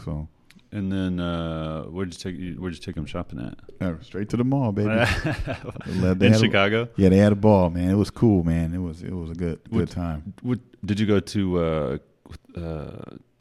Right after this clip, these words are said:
Speaker 2: what's the one, Tower, uh,
Speaker 1: No, we didn't go to that one. I don't know where I was at, actually.
Speaker 2: Really?
Speaker 1: I was somewhere in some suburb,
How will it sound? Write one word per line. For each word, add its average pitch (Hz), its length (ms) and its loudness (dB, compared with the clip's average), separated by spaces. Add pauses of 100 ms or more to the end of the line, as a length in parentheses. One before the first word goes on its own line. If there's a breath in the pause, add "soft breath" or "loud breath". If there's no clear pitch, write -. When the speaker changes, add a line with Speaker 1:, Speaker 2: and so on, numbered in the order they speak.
(160)
Speaker 2:
what's 87 160 -14
the 87 80 -10
one, 80 140 -6
Tower, 82 600 -6
uh, 50 280 -10
Speaker 1:
No, 110 160 12
we 120 100 10
didn't 147 100 6
go 131 100 10
to 113 80 10
that 110 180 6
one. 95 180 4
I 104 80 6
don't 120 120 6
know 101 100 8
where 101 140 8
I 98 40 8
was 92 160 4
at, 104 300 0
actually. 82 480 -2
Speaker 2:
Really? 82 320 -2 (280 loud breath)
Speaker 1:
I 95 80 4
was 101 140 8
somewhere 120 320 6
in 101 60 4
some 110 160 0
suburb, 101 500 2